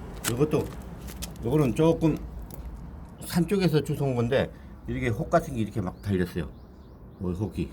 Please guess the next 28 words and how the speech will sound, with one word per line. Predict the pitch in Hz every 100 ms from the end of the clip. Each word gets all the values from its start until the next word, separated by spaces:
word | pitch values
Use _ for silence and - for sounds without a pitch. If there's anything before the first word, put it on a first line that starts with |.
| -
혹이 | 95
이렇게. | 85 78 90 87 87 - - - -
제가 | - 127
이거, | 113 113 113 - - - -
이게 | - 135
한 | 143 123 104 - - - - - -
오십 | 170 170 -
킬로 | 190 170
정도 | 143 127 117
되는데 | 104 107 101
이거 | 104
미고 | 107 123 135 135
내려오는데 | 113 120 113 110 104
애먹었습니다. | 110 107 101 95 80 69 - - - - - -
아주 | 107 104 92 -
좋죠. | 110 107 123 90 -
요거 | 101 110 120 - - - - - -
내가 | 113 107
지금 | 98 101 95
양성시키고 | 95 101 104 95 98
이거 | 101
보니까, | 104 117 107 104 - - - - -
어, | 104 104 101
축구공 | - 170 151
같이 | 135 131
이렇게 | 107 - 107
달려 | 139 110
있더라고. | 104 - 80 82 -